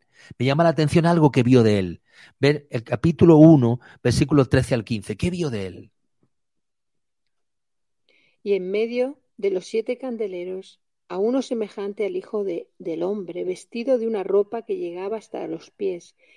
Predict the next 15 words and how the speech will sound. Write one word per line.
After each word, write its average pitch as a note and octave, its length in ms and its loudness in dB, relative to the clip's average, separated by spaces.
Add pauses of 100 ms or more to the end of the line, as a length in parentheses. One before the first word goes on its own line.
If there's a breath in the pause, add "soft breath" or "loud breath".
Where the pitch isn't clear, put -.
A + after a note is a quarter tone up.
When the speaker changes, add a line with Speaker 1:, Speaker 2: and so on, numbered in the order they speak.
(100 soft breath)
Speaker 2:
y A3 120 -8
ceñido G#3+ 480 -2
por F#3+ 200 -2
el F3+ 120 -4
pecho A3+ 400 2
con F#3+ 200 -2
un F#3 100 -8
cinto A#3 500 -4
de G#3 140 0
oro. D3+ 260 -8 (520)
Su A3+ 200 -2
cabeza G#3 680 0
y G3+ 60 -18
sus - 200 -2
cabellos G3+ 640 -2